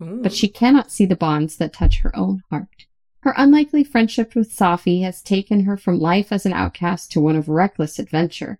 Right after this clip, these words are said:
Speaker 2: where she's a cool, wary balance to Safia's hot-headed impulsiveness.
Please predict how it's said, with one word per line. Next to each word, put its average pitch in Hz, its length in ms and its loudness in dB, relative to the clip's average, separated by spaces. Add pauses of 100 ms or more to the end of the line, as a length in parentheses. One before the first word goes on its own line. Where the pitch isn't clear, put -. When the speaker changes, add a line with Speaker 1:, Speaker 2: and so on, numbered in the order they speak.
(160)
Speaker 2:
where 165 80 -4
she's 190 280 0
a 170 80 -4
cool, 170 640 2
wary 208 380 4
balance 196 560 -2
to 165 100 -4
Safia's 165 720 -4
hot-headed 208 640 0
impulsiveness. - 920 -6